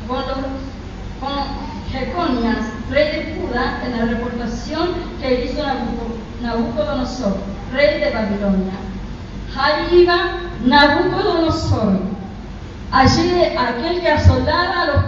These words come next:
judíos también en esos tiempos, aquellos que los perseguían, aquellos que maltrataban. Pero estaba Mardoqueo en ese, en ese lugar, ¿verdad? Donde Nabucodonosor llegó. Pero estaba uno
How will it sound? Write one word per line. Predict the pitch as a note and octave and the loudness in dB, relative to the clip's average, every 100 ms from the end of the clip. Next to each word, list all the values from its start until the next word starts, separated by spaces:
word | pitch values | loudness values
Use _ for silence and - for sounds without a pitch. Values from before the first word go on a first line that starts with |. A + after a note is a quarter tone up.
| - | 0
judíos | F4+ F4+ F4 A3 A#3 | -2 -2 -4 -6 -6
también | A#3 B3+ C#4 | -6 -4 -2
en | B3+ | -4
esos | C4+ B3+ - | -2 -4 -4
tiempos, | D4 D4+ B3 A3+ A3 G#3+ - - | 0 0 2 2 2 2 -2 -2
aquellos | C4 B3+ F4 F4 | -2 0 0 0
que | E4 | 4
los | D4 D4 | 6 6
perseguían, | - C#4 - C4 B3 A#3 - A#3+ A#3 A3+ - - | 4 -2 -2 -2 -2 -2 -2 -2 -2 -4 -6 0
aquellos | C4 D#4+ E4 E4 | 0 2 4 4
que | D#4+ C#4 C4+ C4+ C4 | 4 2 2 -6 2
maltrataban. | B3+ B3+ B3+ C4 - G4 D4+ B3 G3+ G3 G3+ - - - - | 4 4 2 0 2 4 4 2 -2 -2 -4 -10 -12 -10 0
Pero | B3+ C#4 | 4 8
estaba | - F4 F4 | 8 6 4
Mardoqueo | F4 F4 E4 E4 F4+ F4 C#4+ B3 | 2 0 0 -2 0 2 2 2
en | B3+ | 0
ese, | C#4 C#4 C4+ B3+ A3+ B3+ C#4 | 0 0 2 2 0 0 0
en | C#4 | 4
ese | D#4+ - F4+ | 2 2 -2
lugar, | D#4 D4 F4 - G#3 G3 - - - - - G3+ | -2 0 0 0 -2 -8 -10 -12 -14 -14 -6 0
¿verdad? | B3+ B3+ E4+ F4 - | 2 4 2 0 -2
Donde | B3 B3+ C4 | 0 0 0
Nabucodonosor | B3+ B3+ B3+ C4 C4+ - - - A#4 E4 | 0 0 -2 -2 -4 -4 -4 -4 -2 4
llegó. | D4+ D4+ G#3+ F#3+ - - - - - - | 6 6 4 0 -4 -8 -12 -12 -8 4
Pero | - C4 | 6 8
estaba | - D#4+ D#4 D4+ D4 F4+ D#4+ | 8 6 4 4 4 2 2
uno | B3 G3 F#3+ | 2 0 0